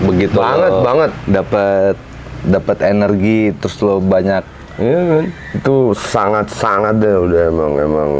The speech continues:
Speaker 2: emang menurut gue sih canggih deh, men. Dan
Speaker 1: <laughs> Canggih.
Speaker 2: Canggih,
Speaker 1: Seberapa
Speaker 2: men.
Speaker 1: canggih nih kalau di
Speaker 2: Nggak tahu, soalnya gue nggak bisa dapetin itu. Gue doyan nongkrong juga tempat lain gitu.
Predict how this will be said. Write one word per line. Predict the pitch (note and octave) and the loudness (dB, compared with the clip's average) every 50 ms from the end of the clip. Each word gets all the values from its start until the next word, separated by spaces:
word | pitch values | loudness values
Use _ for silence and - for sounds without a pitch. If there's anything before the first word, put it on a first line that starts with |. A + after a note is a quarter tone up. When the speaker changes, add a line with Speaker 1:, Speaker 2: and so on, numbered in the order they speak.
| C#2 | -2
Speaker 2:
emang | - D2+ D#2 D2+ D2+ D2+ D2 C#2+ C2+ C2+ - - - - - - - - - - | -2 -2 -2 0 0 0 0 0 -2 -4 -6 -8 -14 -18 -18 -16 -16 -16 -10 -6
menurut | - D#2 D#2+ D#2 D#2 E2 D#2 | -4 -2 0 0 0 0 0
gue | C#2 D#2+ F2+ F#2+ E2+ | 0 0 0 0 0
sih | E2 F#2+ E2+ D#2 C#2 - - - - - - | 0 0 0 0 -2 -4 -8 -16 -20 -10 -6
canggih | - D2 D2+ D#2 E2 G2+ G#2 G#2+ A2 G#2 G#2+ | -4 -2 0 0 0 2 2 2 2 2 2
deh, | G2+ G2+ G#2 | 2 2 2
men. | G2+ G#2 G2+ F#2+ E2+ D#2+ D#2 D2 | 2 2 2 0 0 0 -2 -2
Dan | C#2+ C#2+ C#2+ C#3 C#3 D#3 E3+ - - E3+ D#3 | 0 0 0 0 0 0 0 0 -2 -2 -2
Speaker 1:
<laughs> | - G#3+ G3 - F#3 - - | -2 -2 -2 -2 -4 -8 -6
Canggih. | - - - - - B2 B2 A2+ A#2+ A2 | -4 -4 -4 -2 0 0 0 0 0 -2
Speaker 2:
Canggih, | - - G2 A#2 D#3 F3 | 0 0 0 2 2 2
Speaker 1:
Seberapa | F#3+ D3 C#3 C#3 - - G3+ G3 | 2 2 2 2 2 2 2 2
Speaker 2:
men. | G3+ | 2
Speaker 1:
canggih | G3 E3+ D#3+ E3+ E3+ E3+ D#3+ C#3+ | 2 2 2 2 2 2 2 2
nih | B2+ A#2+ G#2 | 2 2 2
kalau | G#2+ A#2+ A#2 A#2+ A#2+ | 2 2 4 4 4
di | A#2 G#2+ A2 A2 G#2+ G#2+ - - - - - | 2 2 2 2 2 0 -2 -4 -8 -6 -2
Speaker 2:
Nggak | - D3 F3 E3+ F3 | 0 2 2 2 2
tahu, | E3 F#3 F#3+ G#3+ G#3 | 2 2 2 2 2
soalnya | D#3+ F#3 F3+ F3+ G3+ G#3+ G#3+ G#3+ G3+ | 2 2 2 4 4 4 2 2 2
gue | E3+ D3 D#3 F#3+ G3+ | 2 2 2 2 2
nggak | F#3 E3 C3 B2 | 2 2 0 0
bisa | C#3 C#3 A#2+ D#3 C#3+ | 0 0 2 2 2
dapetin | C#3 C3+ C3 C3+ - C#3 - - D3 C#3+ - | 4 2 2 2 0 -2 -2 0 0 0 2
itu. | - C3+ C3+ - - F3+ F3 D#3+ D3 G#2+ - - - - - - - - - - - - | 0 -2 -2 0 0 2 2 4 2 2 0 -4 -8 -16 -18 -20 -20 -20 -20 -20 -8 -4
Gue | E2+ F2 F#2 A2 C#3+ | 0 2 2 4 4
doyan | D#3+ C#3+ C#3 C3 B2 | 4 4 4 4 2
nongkrong | B2 B2 B2 A#2+ - A#2+ B2 B2+ | 2 2 0 0 0 0 2 2
juga | C3 C3 C3+ C#3+ | 2 2 2 2
tempat | C3 B2+ A#2 A#2+ A#2+ | 2 0 0 0 2
lain | G#2 A#2 A#2+ B2 B2+ C3 C3 B2+ | 2 2 2 2 2 2 2 0
gitu. | B2+ A2+ A#2 B2+ B2 B2+ | 0 0 2 2 2 0